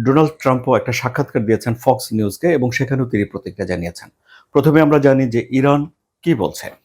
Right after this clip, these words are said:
ইরানের সর্বোচ্চ ধর্মীয় নেতা আয়াতুল্লাহ আলী খামেনি বলেছেন যে এই হামলার মধ্য দিয়ে ইসরায়েল তার নিজের জন্যে একটা তিক্ত পরিণতির পথ প্রস্তুত করেছে, অর্থাৎ ইসরায়েল নিজের জন্যে একটি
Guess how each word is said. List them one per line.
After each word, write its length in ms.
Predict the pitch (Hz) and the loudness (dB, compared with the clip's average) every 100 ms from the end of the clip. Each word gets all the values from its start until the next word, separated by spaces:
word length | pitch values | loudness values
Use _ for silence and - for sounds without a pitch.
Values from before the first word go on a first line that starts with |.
| _ _ 160 | _ _ 4
ইরানের 340 | 175 202 208 - | 6 6 4 4
সর্বোচ্চ 320 | 180 180 190 156 | 2 2 2 2
ধর্মীয় 280 | 156 143 147 127 | 2 2 2 0
নেতা 200 | 127 160 - | 2 0 2
আয়াতুল্লাহ 460 | 135 - 170 175 170 - | 0 2 4 4 4 4
আলী 260 | 143 139 139 | 2 2 0
খামেনি 280 | - 123 123 | -2 -2 0
বলেছেন 380 | 113 107 - 151 143 | 0 -4 -4 -8 -4
যে 80 | 123 120 123 _ | -2 -2 -4 _
এই 220 | 165 175 190 170 | 6 8 6 2
হামলার 360 | - 147 143 123 | 0 2 4 2
মধ্য 160 | 123 113 131 | 0 -4 -6
দিয়ে 260 | 120 131 147 - - | -2 2 2 0 -2
ইসরায়েল 380 | 131 120 143 151 147 | -2 2 4 4 2
তার 120 | 117 110 | 0 0
নিজের 240 | 110 135 127 | 2 2 2
জন্যে 300 | 113 104 107 165 - - - _ 131 | 2 2 2 0 -4 -20 -20 _ -4
একটা 200 | 131 131 127 - - | 0 0 0 -4 0
তিক্ত 340 | 202 - _ 185 175 | 0 0 _ 2 4
পরিণতির 580 | 156 147 135 123 131 117 - _ _ | 4 4 4 2 0 -2 -4 _ _
পথ 200 | - 120 - - | 2 2 0 -4
প্রস্তুত 300 | 139 123 117 - | -4 0 -2 -2
করেছে, 260 | - 85 117 - _ _ _ - | -6 -8 -10 -16 _ _ _ -2
অর্থাৎ 280 | 135 170 170 - - | 2 2 0 -6 0
ইসরায়েল 380 | 156 170 196 180 | 2 6 4 6
নিজের 200 | 156 156 135 | 4 2 2
জন্যে 280 | 143 139 196 - _ _ | 2 2 0 -4 _ _
একটি 260 | 135 135 156 | -4 0 2